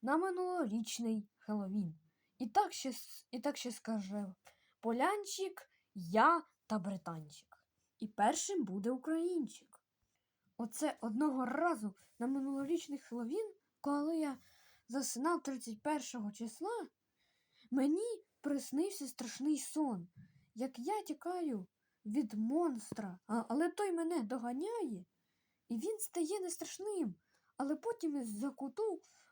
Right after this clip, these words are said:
вилазить його брат і лякає мене у вісні. І потім появляється ще дуже багато монстрів. Але я якось доспав до ранку.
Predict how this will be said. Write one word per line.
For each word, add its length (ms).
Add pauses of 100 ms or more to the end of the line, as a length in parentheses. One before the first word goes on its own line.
вилазить 600
його 240
брат 480 (500)
і 500
лякає 720
мене 440
у 160
вісні. 680 (840)
І 80
потім 460
появляється 500
ще 280
дуже 600
багато 640
монстрів. 760 (960)
Але 260
я 240
якось 400
доспав 640
до 140
ранку. 640